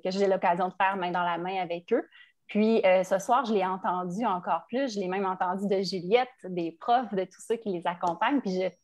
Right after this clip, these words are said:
honnêtement, je, j'ai comme eu quelque chose, là, tu sais, <laughs> le petit sang, la petite émotion, là.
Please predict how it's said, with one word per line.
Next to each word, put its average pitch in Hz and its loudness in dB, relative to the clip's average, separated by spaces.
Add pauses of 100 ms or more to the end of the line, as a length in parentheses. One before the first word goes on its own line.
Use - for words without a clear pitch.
(160)
honnêtement, 208 0
je, 175 -2
j'ai 180 -6
comme 294 6
eu 285 6
quelque 220 6
chose, 190 6
là, 196 4
tu 262 0
sais, 349 6
<laughs> - 6
le 247 -2
petit - -12
sang, 220 6
la 226 4
petite - -16
émotion, 233 6
là. 415 -6